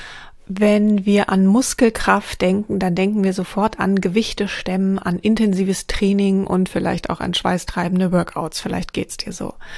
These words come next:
Und das kann für den einen oder anderen auch total großartig sein. Und wenn es dir Freude bereitet und du es in Maßen betreibst und es dir entspricht, dann, ja,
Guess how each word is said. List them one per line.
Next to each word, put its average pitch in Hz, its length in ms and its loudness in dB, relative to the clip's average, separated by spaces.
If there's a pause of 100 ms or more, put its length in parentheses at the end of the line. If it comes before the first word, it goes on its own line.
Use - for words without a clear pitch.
(420)
Und 208 320 4
das 180 180 -2
kann 196 320 2
für 190 140 -2
den 180 160 0
einen 175 220 -2
oder 175 160 -2
anderen 175 200 -2
auch - 140 -4
total 190 460 -2
großartig - 800 -4
sein. 175 320 -6
Und 165 120 -6
wenn 175 140 -4
es 170 120 -8
dir 180 120 -6
Freude 214 400 2
bereitet 190 600 -2
und 214 160 -6
du 285 80 0
es 254 160 -4
in 196 100 -2
Maßen 175 380 0
betreibst 175 580 -6
und 175 100 -6
es - 140 -12
dir 170 160 -4
entspricht, - 580 -6 (420)
dann, 170 300 0 (300)
ja, - 160 -4